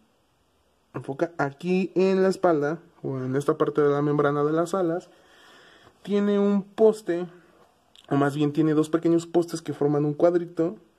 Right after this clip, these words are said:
Ahí. Ahí. Y eso hace que las alas estén ahí sujetas. Nosotros vamos a separarlo.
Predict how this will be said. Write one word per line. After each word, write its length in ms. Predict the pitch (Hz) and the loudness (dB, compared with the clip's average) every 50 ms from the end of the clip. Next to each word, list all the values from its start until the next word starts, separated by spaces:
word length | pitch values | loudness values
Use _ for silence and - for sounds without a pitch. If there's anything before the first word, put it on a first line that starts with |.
| _ | _
Ahí. 380 | 147 135 127 127 147 170 - - - _ _ _ _ _ _ _ _ _ _ _ _ _ _ _ _ _ _ _ _ _ _ - - _ _ - _ _ _ _ _ _ - | -12 -8 -4 -4 -4 -4 -4 -8 -14 _ _ _ _ _ _ _ _ _ _ _ _ _ _ _ _ _ _ _ _ _ _ -20 -20 _ _ -20 _ _ _ _ _ _ -14
Ahí. 320 | - 117 120 139 208 226 - _ - - _ _ _ _ _ _ _ _ | -12 -10 -8 -8 -8 -10 -12 _ -20 -20 _ _ _ _ _ _ _ _
Y 320 | - 185 196 202 - - | -4 0 0 0 0 2
eso 320 | 139 147 147 147 156 156 151 | 2 2 2 2 2 2 2
hace 260 | 143 139 - 147 147 | 2 2 -2 -4 -4
que 200 | - 156 151 151 | 0 0 2 2
las 260 | 156 147 139 139 - | 2 2 0 -2 -2
alas 240 | 139 135 135 131 131 | -4 -2 -2 -4 -6
estén 260 | - - - 131 135 | -10 -10 -8 -8 -6
ahí 180 | 131 127 123 135 | -6 -6 -8 -8
sujetas. 560 | - - 147 151 143 147 147 147 180 - - _ _ _ _ _ _ _ _ _ _ | -8 -8 -2 0 0 0 0 -4 -6 -6 -10 _ _ _ _ _ _ _ _ _ _
Nosotros 380 | - 127 - - 139 - 143 135 | -14 -14 -12 -12 -10 -10 -6 -4
vamos 320 | 135 135 139 139 139 - - | -4 -4 -4 -6 -8 -10 -8
a 180 | 151 156 - - - | -8 -8 -8 -10 -12
separarlo. 720 | - - - - - - 127 131 131 - 147 165 208 220 | -18 -14 -12 -12 -8 -6 -6 -6 -4 -4 -2 -4 -4 -4